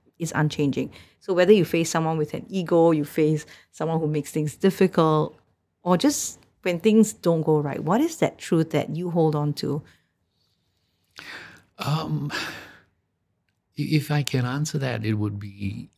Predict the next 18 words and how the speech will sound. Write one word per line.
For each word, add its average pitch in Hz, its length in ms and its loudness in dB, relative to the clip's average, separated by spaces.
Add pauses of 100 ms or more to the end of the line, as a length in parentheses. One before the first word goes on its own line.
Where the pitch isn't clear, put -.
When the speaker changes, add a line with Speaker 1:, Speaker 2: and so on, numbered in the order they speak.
(140)
Speaker 2:
not 165 240 0
so 160 100 0
much 156 220 0
as 104 120 -2
truth, - 380 -8
but 107 260 -6
that 101 140 -2
objective 104 600 -4
to - 80 -12
see 107 320 -4
that 101 180 -6
smile 98 500 -2
on 87 120 -4
the 82 80 -12
face - 540 -10
of - 180 -10
a 82 60 -6
senior, 90 500 -6